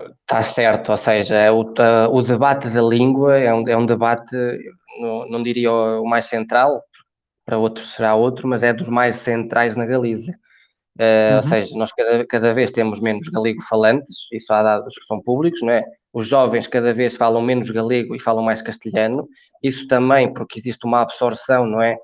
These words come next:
Speaker 1: Eh, da próprio, do próprio castelhano ao galego e essa, eh, aproximação legislativa que existe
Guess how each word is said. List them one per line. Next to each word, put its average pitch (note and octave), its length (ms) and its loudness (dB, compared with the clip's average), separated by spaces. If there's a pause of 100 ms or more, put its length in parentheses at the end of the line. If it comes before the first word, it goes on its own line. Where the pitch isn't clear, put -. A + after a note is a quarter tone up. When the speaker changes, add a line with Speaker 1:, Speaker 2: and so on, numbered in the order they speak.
(340)
Speaker 1:
Eh, A2 320 2
da A2+ 160 -2
próprio, A#2+ 540 -2
do A2+ 100 -4
próprio A#2+ 260 -4
castelhano A2+ 680 -2 (260)
ao A#2+ 160 2
galego A#2+ 600 2
e A2+ 100 0
essa, B2 260 -2
eh, A2+ 600 2 (600)
aproximação C3 920 0
legislativa A#2+ 880 -4
que - 100 -10
existe A2+ 380 -4